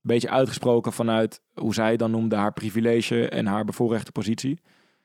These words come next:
En, ehm, ik denk dat dat wel een stap is om, eh,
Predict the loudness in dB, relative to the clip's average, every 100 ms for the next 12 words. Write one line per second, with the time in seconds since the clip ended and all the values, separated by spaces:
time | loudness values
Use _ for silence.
0 | _ _ _ -4 0 0 0 0 0 -2
1 | -4 -6 _ _ _ 0 2 4 4 4
2 | 2 0 0 4 4 2 0 0 -2 -2
3 | -2 0 0 -4 -2 -2